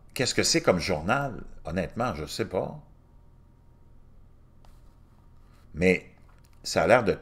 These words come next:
en rapport à l'Ukraine et la Russie. Donc, j'imagine que c'est un journal ukrainien. On parle de Poutine, on parle de l'Europe.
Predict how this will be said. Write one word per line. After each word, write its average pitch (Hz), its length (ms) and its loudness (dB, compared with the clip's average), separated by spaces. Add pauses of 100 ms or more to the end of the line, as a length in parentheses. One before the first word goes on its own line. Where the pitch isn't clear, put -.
(640)
en 92 100 0
rapport 139 380 4
à 113 60 8
l'Ukraine 110 640 2 (200)
et 160 180 2
la 113 160 6
Russie. 85 320 -2
Donc, 76 240 -4
j'imagine 110 480 -2
que 127 100 2
c'est - 140 0
un 95 80 4
journal 135 380 2
ukrainien. 85 500 -4 (1800)
On 67 80 -14
parle 85 220 -2
de 78 80 -4
Poutine, - 360 -4
on 101 100 -2
parle 92 240 -4
de 80 80 -4
l'Europe. 82 440 -2